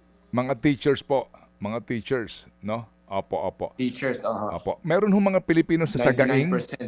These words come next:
Speaker 2: ho.
Speaker 1: May mga Pilipino po sa
Speaker 2: Saan
Speaker 1: Sag-,
Speaker 2: ho?
Speaker 1: mer-, meron pong Pilipino, mga Pilipino sa Sagaing?
Speaker 2: Meron tayong na-identify na tatlo.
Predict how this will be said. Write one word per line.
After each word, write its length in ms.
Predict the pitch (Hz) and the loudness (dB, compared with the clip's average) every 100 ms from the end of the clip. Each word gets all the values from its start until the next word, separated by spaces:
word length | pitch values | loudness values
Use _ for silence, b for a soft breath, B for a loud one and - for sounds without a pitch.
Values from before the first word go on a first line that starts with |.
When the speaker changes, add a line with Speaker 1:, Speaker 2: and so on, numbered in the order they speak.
| 123 | -10
Speaker 2:
ho. 40 | - _ _ _ _ _ _ _ _ _ _ _ _ _ _ _ _ _ | -12 _ _ _ _ _ _ _ _ _ _ _ _ _ _ _ _ _
Speaker 1:
May 160 | 123 160 | 0 0
mga 160 | 170 | 0
Pilipino 480 | 170 156 151 156 143 | 0 0 2 0 0
po 80 | 143 | -2
sa 80 | 143 | 0
Speaker 2:
Saan 160 | 135 | 0
Speaker 1:
Sag-, 80 | 127 | 0
Speaker 2:
ho? 320 | 131 147 - | -2 -4 -10
Speaker 1:
mer-, 240 | 127 131 - | 0 2 2
meron 320 | 147 170 - | 2 2 2
pong 160 | 185 | -4
Pilipino, 720 | 175 156 151 - 143 139 151 156 | -2 0 0 4 2 4 2 2
mga 240 | 139 139 | 0 -2
Pilipino 400 | 139 127 131 123 | 0 2 2 0
sa 160 | 117 120 | 0 2
Sagaing? 720 | 117 107 - 127 143 196 170 - _ _ _ _ _ _ _ _ _ _ _ _ _ _ _ 123 | 2 2 2 2 2 2 -2 -8 _ _ _ _ _ _ _ _ _ _ _ _ _ _ _ -2
Speaker 2:
Meron 320 | 139 151 151 | 0 0 -2
tayong 320 | 143 143 143 | -2 -2 -4
na-identify 640 | 135 123 131 131 127 135 | -6 -4 -6 -6 -6 -6
na 160 | 131 127 | -4 -4
tatlo. 640 | 127 - 131 131 135 156 | -6 -10 -10 -6 -6 -8